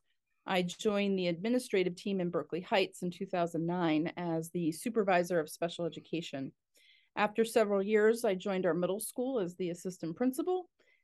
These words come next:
and then I was appointed the director of special services ten years ago, which is where I serve currently. Uh, I've also been an adjunct instructor with the College of New Jersey for fifteen years,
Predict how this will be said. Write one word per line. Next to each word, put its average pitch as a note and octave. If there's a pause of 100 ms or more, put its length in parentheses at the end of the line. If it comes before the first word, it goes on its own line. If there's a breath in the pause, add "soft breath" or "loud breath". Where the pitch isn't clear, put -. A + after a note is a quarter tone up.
and G#3+
then A#3+
I A3
was A3
appointed G#3+
the F#3
director G3
of F#3
special F#3
services F#3
ten F3+
years C#4+
ago, F3+
which E3+
is E3
where E3
I E3
serve D#3+
currently. - (580 soft breath)
Uh, -
I've G3
also A3+
been F#3
an F3+
adjunct F3
instructor F#3
with F3
the F3+
College F3
of E3+
New D#3+
Jersey F#3+
for F3+
fifteen E3
years, G3+